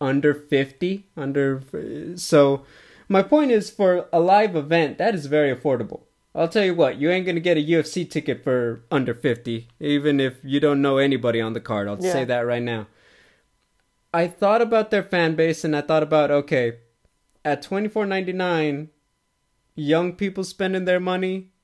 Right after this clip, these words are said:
Speaker 1: young people asking for a Logan Paul pay-per-view for Christmas, they're gonna move some units.
Speaker 2: Yeah.
Speaker 1: They are gonna move numbers at that price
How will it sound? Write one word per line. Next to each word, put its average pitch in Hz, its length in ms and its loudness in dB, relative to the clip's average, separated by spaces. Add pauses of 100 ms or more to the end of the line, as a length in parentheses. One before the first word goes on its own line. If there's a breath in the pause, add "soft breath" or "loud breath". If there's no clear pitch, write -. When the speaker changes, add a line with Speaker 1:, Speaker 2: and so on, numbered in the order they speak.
Speaker 1:
young 156 320 0
people 170 400 -4
asking 170 680 -4 (180)
for 160 100 -4
a 143 100 2
Logan 156 420 -2
Paul 160 260 0
pay-per-view 160 560 -6
for 180 160 -12
Christmas, 208 640 -8 (1300)
they're 139 220 -4
gonna 202 260 -4
move 147 340 -4
some 123 220 -8
units. - 680 -10 (600)
Speaker 2:
Yeah. 143 220 -14
Speaker 1:
They 147 200 0
are 185 120 -2
gonna 190 220 -4
move 185 280 -2
numbers 151 720 -4 (220)
at 127 280 -6
that 127 320 -6
price 113 680 -10